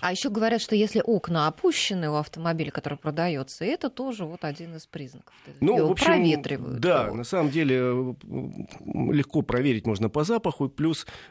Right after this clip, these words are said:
Speaker 2: э, где-то обшивку по, уголки отогнуть, посмотреть, там, м, где полости есть, там этот запах точно сохранится,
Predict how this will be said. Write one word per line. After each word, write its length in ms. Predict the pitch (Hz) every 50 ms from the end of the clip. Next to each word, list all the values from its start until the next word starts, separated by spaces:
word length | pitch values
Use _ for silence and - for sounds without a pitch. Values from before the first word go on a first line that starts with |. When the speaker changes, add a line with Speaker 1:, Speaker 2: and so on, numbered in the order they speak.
| _ _
Speaker 2:
э, 200 | 117 110 110 107
где-то 320 | 92 92 - 143 131 - 120
обшивку 440 | 120 - - 135 120 - - 104 -
по, 100 | - 110 107 - - -
уголки 400 | 135 107 104 127 127 120 - 117
отогнуть, 460 | 104 95 - 110 98 120 160 160 - -
посмотреть, 560 | - - 110 110 110 - 113 98 90 - -
там, 480 | - 101 104 101 98 98 104 101 104
м, 20 | 101 90
где 200 | 87 98 113 101
полости 480 | - - 110 95 92 90 - - 117
есть, 300 | 113 135 143 139 - -
там 200 | - 117 110 113
этот 200 | 104 - 98 92
запах 240 | 110 104 - 101 -
точно 240 | - 95 - - 92
сохранится, 640 | - - - - 110 117 131 139 - - - 90